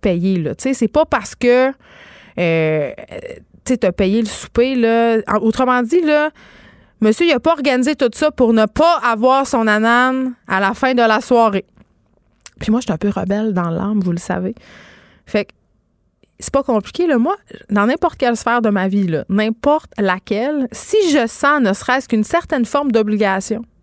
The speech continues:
de faire quelque chose, d'aimer quelque chose, je, je, je comme débande un peu. Je, ça, ça va juste pas arriver. J'haïs ça, être obligée de faire des affaires, encore plus de me sentir une pression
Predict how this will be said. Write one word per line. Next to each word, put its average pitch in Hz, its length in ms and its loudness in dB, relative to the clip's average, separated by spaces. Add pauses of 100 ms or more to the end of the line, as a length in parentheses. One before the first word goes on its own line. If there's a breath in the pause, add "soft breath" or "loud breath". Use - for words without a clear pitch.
de 185 100 0
faire 226 180 0
quelque 240 220 -6
chose, - 420 -12 (320)
d'aimer 247 420 0
quelque 233 200 -8
chose, 285 340 -8 (400)
je, - 180 -12
je, - 120 -8 (160)
je - 60 -20
comme 190 200 -2
débande 190 360 -2
un 165 100 -2
peu. 180 160 -8
Je, - 140 -14 (440)
ça, - 160 -10 (140)
ça 185 160 -2
va 185 100 2
juste 208 240 -2
pas 214 200 0
arriver. 175 380 -4
J'haïs 190 440 -2
ça, 208 280 -4 (200)
être 185 220 -2
obligée 175 460 -4 (400 soft breath)
de 185 100 0
faire 190 180 0
des 185 140 0
affaires, 214 400 0
encore 175 320 -2
plus 240 420 0
de 180 120 -2
me 175 80 -2
sentir 202 560 -2
une 180 140 -2
pression 208 600 -4